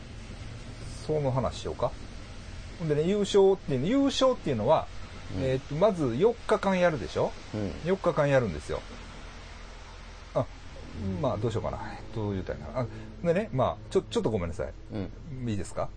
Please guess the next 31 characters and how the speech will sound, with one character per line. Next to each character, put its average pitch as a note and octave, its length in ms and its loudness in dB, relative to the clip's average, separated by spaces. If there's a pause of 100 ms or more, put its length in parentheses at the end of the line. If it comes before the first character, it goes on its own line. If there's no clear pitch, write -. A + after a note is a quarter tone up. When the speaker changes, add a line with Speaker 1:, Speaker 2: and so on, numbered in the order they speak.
Speaker 1:
で、 D3 100 0
Speaker 2:
は C#3 60 4
い。 E3 40 8
Speaker 1:
バ F3 60 8
ヌ G3 60 6
ー F3 60 6
ザ A#2+ 80 4
の G#2+ 40 2
チ A2+ 140 -2
ー G2+ 40 0
ム F2+ 120 -2
や A#2 100 6
り B2 80 0
ま G#2 120 0
す - 120 -8
や C#2 120 -4
ん。 - 40 -6
Speaker 2:
は F2+ 120 -2
い。 D2+ 60 -12 (420)
Speaker 1:
そ G#3+ 60 6
れ、 G#3 60 4
バ G#3+ 140 6
ヌ D#4 120 0
ー D4 60 0
ザ A3 120 6
の D#3 100 4
チ - 160 -4
ー F3+ 120 2
ム D#3+ 160 0
は A#3 200 4 (100)
三 A#3+ 240 -2